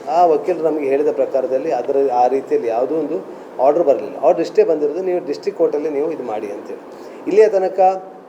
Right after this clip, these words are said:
ವಕ್ಫ್ ಬೋರ್ಡ್ ನೇರವಾಗಿ ಇದಕ್ಕೆ ಎಂಟ್ರಿ ಆಗಲಿಲ್ಲ. ಮಸೀದಿಯ ಕಮಿಟಿ ಇದರ, ಆ, ಮುತುವರ್ಜಿಯನ್ನು ತಗೊಂಡು ಈ ಕೇಸನ್ನು ನೋಡ್ತಾ ಇತ್ತು. ಈಗ ನಾವು ನಮ್ಮ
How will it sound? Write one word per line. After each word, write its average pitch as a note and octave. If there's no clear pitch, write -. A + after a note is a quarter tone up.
ವಕ್ಫ್ D3+
ಬೋರ್ಡ್ F#3
ನೇರವಾಗಿ E3
ಇದಕ್ಕೆ D#3+
ಎಂಟ್ರಿ C#3+
ಆಗಲಿಲ್ಲ. A#2+
ಮಸೀದಿಯ F#3+
ಕಮಿಟಿ F3+
ಇದರ, D#3
ಆ, C3
ಮುತುವರ್ಜಿಯನ್ನು C#3+
ತಗೊಂಡು C3+
ಈ C#3+
ಕೇಸನ್ನು D3
ನೋಡ್ತಾ B2
ಇತ್ತು. -
ಈಗ G3+
ನಾವು E3
ನಮ್ಮ D3